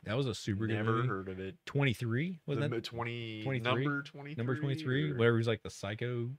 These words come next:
Speaker 2: Yeah, yeah, that
Speaker 1: Like,
Speaker 2: one
Speaker 1: that
Speaker 2: was
Speaker 1: was
Speaker 2: a
Speaker 1: a
Speaker 2: weird
Speaker 1: good
Speaker 2: one.
Speaker 1: one.
Speaker 2: Yeah, but he was good. He was
Speaker 1: Yeah,
Speaker 2: real
Speaker 1: he's done
Speaker 2: serious.
Speaker 1: some good stuff.
Speaker 2: Yeah.
Speaker 1: So,
Speaker 2: Shout
Speaker 1: anyway.
Speaker 2: out Jim Carrey. I don't
Speaker 1: Yeah.
Speaker 2: know why we got on that.
Speaker 1: I don't either,
Speaker 2: But
Speaker 1: but
Speaker 2: this is something that I was thinking about this week.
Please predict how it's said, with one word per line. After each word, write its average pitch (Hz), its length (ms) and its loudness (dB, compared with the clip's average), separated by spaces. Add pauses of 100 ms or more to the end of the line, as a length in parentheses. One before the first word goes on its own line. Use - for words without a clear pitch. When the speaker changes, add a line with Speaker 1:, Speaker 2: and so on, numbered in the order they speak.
Speaker 2:
Yeah, 107 300 6
yeah, 107 220 2
that 104 60 2
Speaker 1:
Like, 110 100 2
Speaker 2:
one 120 40 -4
Speaker 1:
that 120 140 4
Speaker 2:
was 120 80 0
Speaker 1:
was 87 100 -2
Speaker 2:
a - 20 -6
Speaker 1:
a - 40 -8
Speaker 2:
weird 101 280 -2
Speaker 1:
good 117 160 2
Speaker 2:
one. 92 100 -2
Speaker 1:
one. 87 60 -6
Speaker 2:
Yeah, 101 280 -6
but 98 160 -6
he 104 100 -6
was 110 160 -10
good. 101 260 -8
He 110 60 -8
was 107 80 -2
Speaker 1:
Yeah, 104 60 4
Speaker 2:
real 95 80 2
Speaker 1:
he's 113 100 -6
done 139 100 4
Speaker 2:
serious. 180 160 2
Speaker 1:
some 147 120 2
good 120 120 2
stuff. 113 300 -2 (220)
Speaker 2:
Yeah. 98 180 -4 (440)
Speaker 1:
So, 107 340 4 (640)
Speaker 2:
Shout 120 100 4
Speaker 1:
anyway. 95 180 2
Speaker 2:
out 90 80 -2
Jim 95 160 -6
Carrey. 101 180 0
I - 60 0
don't 98 40 0
Speaker 1:
Yeah. 98 80 2
Speaker 2:
know 98 80 0
why 98 140 4
we 98 80 2
got 98 160 2
on 101 100 -2
that. 107 300 2
Speaker 1:
I 117 80 2
don't 185 100 2
either, 185 100 2
Speaker 2:
But 113 220 8
Speaker 1:
but 101 80 -8 (260)
Speaker 2:
this 147 220 4
is 196 140 0
something 117 340 2
that 110 100 0
I 104 100 2
was 98 120 -2
thinking 110 220 -4
about 90 200 -8
this - 200 -10
week. - 260 -10